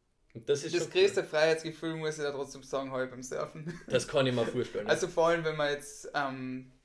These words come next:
Speaker 2: das von der Natur aus betrachten, weil du bist halt echt im Wasser, du bist eins mit der Natur
Speaker 1: Ja.
Speaker 2: und spürst einfach mit ihr.
Speaker 1: Ja.
Speaker 2: Und ich muss sagen, es hat,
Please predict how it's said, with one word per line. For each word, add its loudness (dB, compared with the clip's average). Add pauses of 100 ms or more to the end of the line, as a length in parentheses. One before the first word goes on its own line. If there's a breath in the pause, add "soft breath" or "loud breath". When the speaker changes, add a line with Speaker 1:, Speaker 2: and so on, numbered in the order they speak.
(160)
Speaker 2:
das -6
von -8
der -2
Natur -4
aus -6
betrachten, -8
weil -6
du -12
bist -14
halt -4
echt -12
im -12
Wasser, -2
du -16
bist -16
eins -12
mit -14
der -10
Natur -8
Speaker 1:
Ja. -2 (160)
Speaker 2:
und -14
spürst -10
einfach -14
mit -16
ihr. -16 (260)
Speaker 1:
Ja. -8 (720)
Speaker 2:
Und -6
ich -10
muss -2
sagen, 0
es -6
hat, -2